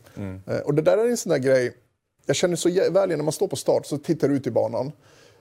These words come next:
Speaker 2: Jag kan tänka mig att hon är lite grann i en situation där när hon tittar ut, då ser hon kanske hellre svårigheterna fram-, framför sig än, än att hon ser, ah, oh, där ska jag gå rent, kolla på det här nu. Eh, alltså det, det är en sån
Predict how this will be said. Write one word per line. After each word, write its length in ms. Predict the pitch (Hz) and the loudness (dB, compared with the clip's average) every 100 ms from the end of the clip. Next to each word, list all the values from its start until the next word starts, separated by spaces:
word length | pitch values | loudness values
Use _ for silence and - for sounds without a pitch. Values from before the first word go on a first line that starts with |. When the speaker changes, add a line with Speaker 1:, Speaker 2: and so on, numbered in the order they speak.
| - | -2
Speaker 2:
Jag 140 | 135 | 0
kan 120 | 170 | 0
tänka 300 | 160 175 160 | 0 -2 0
mig 40 | 185 | -4
att 80 | |
hon 120 | - 135 | -2 -2
är 80 | |
lite 180 | 143 120 | -2 -2
grann 160 | 117 117 | -2 -2
i 20 | |
en 60 | 113 | -6
situation 500 | 120 117 117 127 117 | -6 -6 -4 -4 0
där 220 | 117 110 - - - - - - _ _ _ _ _ _ | 0 0 -6 -20 -20 -20 -20 -20 _ _ _ _ _ _
när 100 | 147 | 0
hon 80 | 139 | 2
tittar 280 | 143 - | 2 2
ut, 320 | 147 123 - - | 2 0 -4 -14
då 180 | 117 131 | -4 -2
ser 360 | - 156 143 | 2 4 4
hon 320 | 135 120 110 113 - _ _ _ _ _ _ | 2 -4 -4 -10 -14 _ _ _ _ _ _
kanske 260 | - 135 127 | -4 -4 0
hellre 320 | 139 160 135 | 0 0 0
svårigheterna 800 | - 131 123 143 185 - 98 107 | -2 -2 -2 0 0 -2 -6 -8
fram-, 360 | - 104 78 131 | -6 -6 -6 -8
framför 340 | - - 180 | -8 -4 -4
sig 260 | - - 139 _ _ _ | -4 -8 -10 _ _ _
än, 180 | 135 117 110 | -4 -4 -4
än 160 | 123 | -2
att 140 | 117 - | -2 -2
hon 80 | |
ser, 140 | 117 113 | -4 -2
ah, 320 | 107 127 107 - - | -2 -4 -6 -14 -20
oh, 220 | - - | -18 -12
där 160 | - 107 | -10 -10
ska 160 | - | -10
jag 80 | 107 | -10
gå 80 | 110 | -10
rent, 300 | 110 110 - | -10 -12 -14
kolla 220 | - 107 | -6 -6
på 100 | 110 | -6
det 60 | - | -8
här 140 | - | -10
nu. 340 | - - _ - | -14 -20 _ -10
Eh, 180 | 101 | -6
alltså 140 | 135 131 | -4 -2
det, 140 | 143 | -2
det 160 | 143 156 | 0 0
är 20 | |
en 60 | 151 | 2
sån 300 | 160 143 | 0 -2